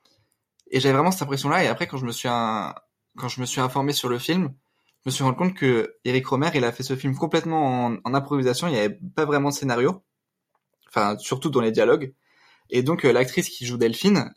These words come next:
euh, Marie Rivière, elle a été nommée dans les scénaristes du film parce qu'elle pouvait driver, en fait, n'importe quoi.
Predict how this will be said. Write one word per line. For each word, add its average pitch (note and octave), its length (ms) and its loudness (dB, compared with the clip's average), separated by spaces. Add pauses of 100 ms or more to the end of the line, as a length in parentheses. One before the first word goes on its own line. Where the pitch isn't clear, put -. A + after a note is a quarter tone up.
euh, A2 140 0
Marie A2+ 260 -2
Rivière, A#2 460 0
elle A#2 100 2
a A#2 40 6
été B2+ 460 0 (600)
nommée D#3+ 360 6
dans C3+ 120 6
les B2 140 2
scénaristes C3+ 520 -2
du A#2 140 -8
film G3+ 200 0
parce C3 160 -2
qu'elle A2+ 360 -2
pouvait C3+ 200 -2
driver, C3 460 0
en C3+ 60 0
fait, C#3 160 -4
n'importe C#3 400 0
quoi. F3 300 -2